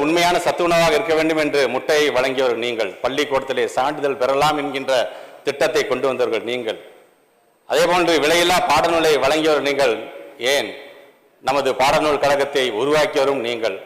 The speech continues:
அண்ணா நூற்றாண்டு நூலகத்தை கொண்டு வந்தவர்கள் நீங்கள். இன்றைக்கு நீங்கள் எங்கே விட்டு சென்றிருக்கிறீர்களோ, அந்த இடத்திலிருந்து எங்களுடைய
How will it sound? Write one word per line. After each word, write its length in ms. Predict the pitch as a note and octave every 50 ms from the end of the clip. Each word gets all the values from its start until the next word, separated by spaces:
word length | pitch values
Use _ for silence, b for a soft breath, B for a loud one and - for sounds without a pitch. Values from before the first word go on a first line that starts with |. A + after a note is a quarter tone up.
| - - - - A2
அண்ணா 220 | B2+ C3+ C#3 C#3 C3 A#2
நூற்றாண்டு 420 | B2+ B2+ B2 - C3 B2 A#2+ A#2+
நூலகத்தை 360 | A2+ A#2 A2+ A2+ A2 - G#2+ - -
கொண்டு 180 | A#2 B2 C3+ C#3+ C3+
வந்தவர்கள் 420 | B2+ A#2+ A#2 G#2+ G#2 G#2 F#2+ F#2+ G2+
நீங்கள். 260 | G#2+ G#2+ G2 F#2+ - - - _ _ b b b b b b b b b b _ _ _ -
இன்றைக்கு 300 | A#2+ B2 C3+ C3 B2 B2+ B2 C#3+
நீங்கள் 220 | C#3+ C3+ B2+ B2 C3
எங்கே 200 | D3+ D3+ E3 D#3+ D3+ C#3+
விட்டு 160 | C#3+ - D#3+ - -
சென்றிருக்கிறீர்களோ, 720 | C#3 C3+ C3+ C3+ B2 - B2+ B2+ B2+ A#2+ A2 A#2+ B2 A#2 G#2+ - - - - A#2+
அந்த 120 | A#2+ B2+ C3+ C3
இடத்திலிருந்து 540 | C3 C#3 - C3+ C#3+ D3 D3 D3 C#3+ D#3 E3 D#3 C3+
எங்களுடைய 320 | C3+ C3 B2+ B2 B2 A#2